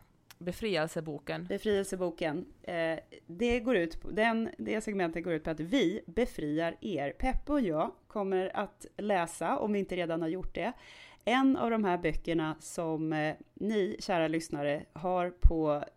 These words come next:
Speaker 2: kanske på nattduksbordet. Och den, ni slänger en blick där varje kväll när ni ska gå och lägga er och, eh, inser att, eh, "Åh, jag kommer inte orka läsa den här boken, den är säkert jättebra, bla bla bla. Men nu så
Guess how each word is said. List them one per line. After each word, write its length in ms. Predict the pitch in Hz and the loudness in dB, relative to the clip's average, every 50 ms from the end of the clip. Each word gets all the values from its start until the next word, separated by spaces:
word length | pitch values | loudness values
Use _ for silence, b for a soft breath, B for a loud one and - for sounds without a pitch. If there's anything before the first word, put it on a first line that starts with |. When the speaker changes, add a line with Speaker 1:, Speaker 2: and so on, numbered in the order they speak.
| _ - B B 139 110 B B B B B B | _ -20 B B -16 -16 B B B B B B
Speaker 2:
kanske 300 | B - 330 311 294 - | B 0 0 0 0 0
på 120 | 220 - 202 | -2 0 2
nattduksbordet. 840 | 208 190 175 - - 147 - - - 147 147 143 147 139 151 - - | 2 2 2 0 -2 -6 -4 -4 -4 -4 -2 0 0 -2 -2 -2 -6
Och 280 | - - - - - - - - | -6 -4 -4 -4 -6 -14 -16 -8
den, 480 | 180 180 208 208 202 190 190 185 180 - | -2 2 2 4 4 4 2 0 -2 -2
ni 120 | 208 208 | -2 -4
slänger 320 | 185 - 202 190 180 175 175 | -2 0 0 2 2 4 2
en 100 | 170 170 | 2 2
blick 320 | 170 151 151 151 - - | 0 -2 -2 -4 -6 -4
där 220 | - 147 143 139 131 | -2 -2 0 -2 -2
varje 260 | 143 175 165 147 151 | -4 -4 -4 -4 -4
kväll 240 | - - 160 151 147 | -4 -4 -2 0 0
när 100 | 151 139 | 0 -2
ni 100 | 139 147 | -4 -6
ska 180 | - - 147 | -6 -8 -6
gå 100 | 139 147 | -6 -4
och 80 | 147 139 | -4 -4
lägga 320 | 165 196 208 196 196 202 | -2 -4 -4 -4 -2 -2
er 240 | 196 196 196 202 - - | 0 2 2 0 0 -2
och, 420 | - 175 160 151 - _ _ - 160 | -4 -4 -4 -4 -6 _ _ -6 -4
eh, 200 | 160 147 - - 180 | -4 -2 -2 -2 -2
inser 380 | 160 151 156 - - 151 147 | -2 -2 -2 -6 -6 -6 -4
att, 300 | 147 143 151 151 - - | -4 -4 -6 -6 -8 -6
eh, 280 | 160 151 139 135 - - | -4 -4 -2 -2 -2 -2
"Åh, 160 | 170 151 143 | -2 0 0
jag 140 | 151 170 170 | 0 -2 -4
kommer 200 | - 185 170 175 | -4 -4 -2 -2
inte 140 | 170 - 147 | -2 -2 -4
orka 200 | 147 151 - 143 | -6 -6 -6 -6
läsa 280 | 147 143 139 - - | -6 -6 -6 -6 -4
den 80 | 175 165 | -4 -4
här 80 | 143 135 | -4 -4
boken, 440 | - 131 131 - - 135 135 127 | -6 -6 -8 -8 -6 -6 -6 -4
den 140 | 139 156 143 | -4 -4 -6
är 40 | 143 | -6
säkert 260 | - 127 120 - - | -6 -8 -10 -8 -8
jättebra, 420 | 143 143 - - 143 143 139 131 131 | -8 -8 -8 -10 -10 -8 -6 -6 -6
bla 140 | 135 135 123 | -6 -6 -6
bla 120 | 135 131 | -6 -6
bla. 420 | 151 175 196 180 165 151 143 143 - | -4 -2 0 2 2 2 2 0 -2
Men 240 | - 175 170 165 165 | -4 -6 -4 -2 0
nu 220 | 160 160 151 143 147 | 2 2 2 0 -2
så 400 | - - 151 139 135 127 131 | -4 -4 -4 -4 -4 -4 -4